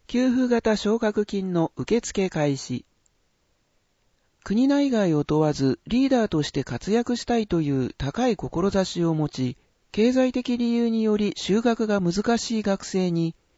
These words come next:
大学修学のための給付型奨学金を支給します。募集人数。一年生、三年生、四年生、各五人。二年生は欠員分。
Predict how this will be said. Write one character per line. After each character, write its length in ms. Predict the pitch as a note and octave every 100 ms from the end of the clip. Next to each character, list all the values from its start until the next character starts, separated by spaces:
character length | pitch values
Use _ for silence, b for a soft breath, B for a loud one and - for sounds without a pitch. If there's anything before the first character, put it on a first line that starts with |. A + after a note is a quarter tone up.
| _
大 240 | - E3+ B3
学 220 | B3+ B3+
修 240 | - B3
学 240 | A#3+ A#3 A3+
の 120 | A3
た 120 | G#3+
め 120 | G3
の 220 | F3+ C3+ -
給 220 | - G3+ B3
付 160 | C4
型 260 | B3+ A#3+ A#3
奨 220 | - A3
学 260 | G#3+ G#3 G#3
金 280 | F#3+ F#3
を 60 | F3
支 140 | -
給 240 | - D#3 D3+
し 160 | - C3+
ま 140 | B2+
す。 280 | - - - _ _ _ _ _ _ _ _ _ -
募 100 | F#3+
集 220 | B3+ B3+
人 240 | A#3 F#3+
数。 380 | C#3+ B2+ A#2+ - _ _ _ _ _ _ _ _
一 260 | - F#3+ A#3+
年 220 | A#3+ E3+
生、 440 | - C#3 B2 B2+ -
三 300 | - A3+ A3+
年 220 | A3 F#3+
生、 400 | D3+ - B2+ A#2+ - b b
四 160 | E3+ G#3
年 220 | A#3 F#3
生、 420 | - D3 C3 - _ _
各 280 | - A#3 D3+
五 160 | A#2
人。 300 | B2+ C3+ A2 - _ _ _ _ _ -
二 120 | G3+
年 180 | C4 B3+
生 240 | - D3
は 180 | C3 A#2+
欠 300 | - D3+ - G3
員 240 | F3 D#3
分。 340 | C#3 C3 A2+